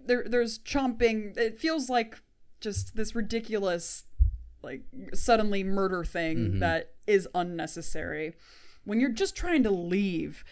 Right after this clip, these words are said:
Speaker 1: Because, like, what do you do after a boss fight? Usually that's like, "Okay, cool, you can, like, it's catharsis. You can just kinda relax for a bit." But here it's like, "No, we're gonna amp it up more."
Speaker 2: Yeah.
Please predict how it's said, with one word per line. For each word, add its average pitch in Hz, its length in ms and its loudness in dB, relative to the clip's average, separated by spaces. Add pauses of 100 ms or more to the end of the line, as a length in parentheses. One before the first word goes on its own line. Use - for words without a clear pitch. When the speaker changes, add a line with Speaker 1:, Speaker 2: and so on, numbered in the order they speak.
(260)
Speaker 1:
Because, 262 300 4
like, 254 140 4
what 285 180 4
do 330 60 4
you 302 80 4
do 233 140 0
after 202 240 -2
a - 40 -4
boss 165 220 -6
fight? 151 160 -8
Usually 196 400 -4
that's 175 200 -4
like, 170 120 -6
"Okay, - 320 -10
cool, - 240 -8
you 156 120 -6
can, 160 140 -8
like, 175 200 -10
it's 170 140 -12
catharsis. 156 500 -6
You 165 60 -12
can 196 80 -6
just 196 140 -8
kinda 202 180 -4
relax 170 480 -2
for 160 80 -6
a 151 40 -6
bit." - 240 -8
But 180 140 -2
here 277 220 4
it's 240 120 0
like, 233 140 0
"No, 262 160 6
we're 247 100 4
gonna 254 220 6
amp 220 180 0
it 214 80 4
up 190 160 2
more." 170 440 -2
Speaker 2:
Yeah. 92 140 -2